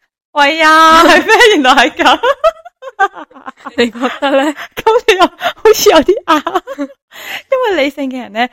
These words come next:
Speaker 1: 係會思考完，然後跟個腦做出決-，決定。
Speaker 2: 嗯，嗯，嗯。
Speaker 1: 感性嘅人就會跟個內心做出決定。
Speaker 2: 隨心。嗯，我覺得係。
Speaker 1: 咁頻率係咪可以令到你個腦同你個內心一致呢？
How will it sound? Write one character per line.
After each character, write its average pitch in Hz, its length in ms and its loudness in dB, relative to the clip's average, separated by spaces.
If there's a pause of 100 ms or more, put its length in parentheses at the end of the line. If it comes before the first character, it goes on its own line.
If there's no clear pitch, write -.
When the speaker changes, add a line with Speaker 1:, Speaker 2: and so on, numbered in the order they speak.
(140)
Speaker 1:
係 262 140 -2
會 254 280 -2 (200)
思 311 160 -8
考 262 120 -10
完， 254 100 -4 (180)
然 202 160 -16
後 226 100 -8
跟 269 240 -6
個 247 80 -2
腦 190 180 -4
做 190 140 -14
出 226 120 -20
決-， - 140 -20 (200)
決 220 200 -8
定。 - 0 -
Speaker 2:
嗯， 214 200 -10
嗯， 208 80 -20
嗯。 202 280 -20
Speaker 1:
感 254 160 -2
性 311 200 -4
嘅 247 80 -6
人 185 100 -8
就 185 100 -16
會 180 80 -12
跟 220 140 -16
個 220 80 -12
內 185 220 -10
心 - 140 -14 (100)
做 196 120 -16
出 208 60 -14
決 208 40 -16
定。 208 180 -18
Speaker 2:
隨 - 0 - (140)
心。 - 120 -20
嗯， 190 320 -20
我 170 180 -20
覺 170 60 -20
得 165 60 -20
係。 165 100 -20 (380)
Speaker 1:
咁 480 180 -4
頻 254 260 -6
率 233 140 -8
係 285 80 -6
咪 240 100 -4
可 262 100 -2
以 285 40 -2
令 226 220 -8
到 208 140 -4
你 196 260 -8 (160)
個 240 100 -4
腦 220 280 -2
同 214 180 -10
你 202 60 -12
個 214 80 -6
內 214 180 0
心 247 200 -10
一 262 100 -6 (100)
致 208 300 -8
呢？ 277 80 -6